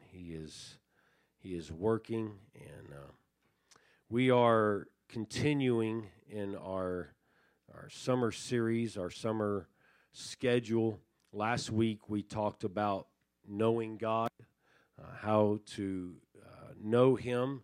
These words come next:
uh, and then today is finding freedom, and then next week is,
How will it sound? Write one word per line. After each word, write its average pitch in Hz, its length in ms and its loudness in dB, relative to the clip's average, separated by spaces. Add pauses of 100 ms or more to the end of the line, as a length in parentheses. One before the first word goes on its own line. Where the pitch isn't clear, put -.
(540)
uh, 76 220 -20 (140)
and 85 180 -16 (180)
then 92 300 -8 (260)
today 113 440 2
is 104 260 -2
finding 113 560 -2
freedom, 131 640 0 (480)
and 104 120 -8
then 101 100 -2
next 123 300 0
week 117 360 -2
is, 101 540 -8